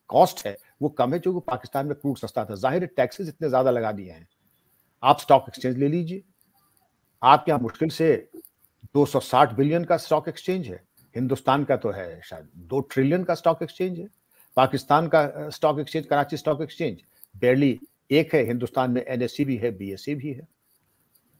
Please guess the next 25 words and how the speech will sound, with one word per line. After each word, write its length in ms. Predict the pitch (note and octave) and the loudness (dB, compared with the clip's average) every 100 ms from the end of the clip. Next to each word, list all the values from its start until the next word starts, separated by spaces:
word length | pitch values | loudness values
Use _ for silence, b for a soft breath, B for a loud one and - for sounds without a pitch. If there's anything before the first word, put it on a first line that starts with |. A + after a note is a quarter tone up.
| _ _ _ _ _ - | _ _ _ _ _ 4
आप 220 | C3+ D3+ | 6 6
अगर 160 | D3 D3 | 6 6
ये 180 | C#3 | 6
देख 200 | D3 C#3+ | 4 4
लें 80 | D3+ | 4
कि 80 | D#3+ | -2
पाकिस्तान 580 | D#3+ B2+ - - C3+ D#3 | 2 0 0 -4 -2 -2
का 100 | D3 | -6
टोटल 440 | - B2 A#2 E3 | -4 -4 0 0
जो 180 | C#3 A2 - | 0 -8 -8
होल्डिंग 420 | A2 C3 E3 C#3 | -2 0 0 -4
है 140 | - _ _ _ - | -8 _ _ _ -8
उससे 260 | B2 D#3 | -2 2
ज्यादा 280 | B2+ A2+ C#3+ | 4 4 2
तो 140 | D#3+ A#2+ | -2 -2
हमारी 220 | B2+ D3 | 0 0
कई 180 | - D3 | 2 0
इंडस्ट्रीज, 540 | C3 A#2+ A2 - E3 | 2 -4 -4 -2 0
रिलायंस 320 | A2+ A#2+ C3+ | 0 -2 -2
इंडस्ट्रीज, 360 | C3+ B2 - F#3 | -2 -4 -2 -2
उससे 220 | F3 F#3+ | -2 2
ज्यादा 240 | F3 E3+ | 2 2
उसकी 220 | F#3 - F#3 | 0 0 0
होल्डिंग 340 | D#3+ F#3+ | 2 2
है। 80 | G3+ | -2